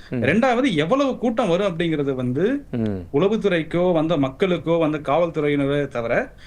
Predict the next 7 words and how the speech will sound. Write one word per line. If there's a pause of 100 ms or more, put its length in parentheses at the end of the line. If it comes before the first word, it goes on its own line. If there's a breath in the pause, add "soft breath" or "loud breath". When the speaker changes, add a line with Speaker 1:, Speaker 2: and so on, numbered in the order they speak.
(340 loud breath)
Speaker 2:
அங்க
இருக்கக்கூடிய
நிர்வாகிகளுக்கு
நிச்சயம்
தெரிஞ்சிருக்கும். (320)
Speaker 1:
ம்,
ம்,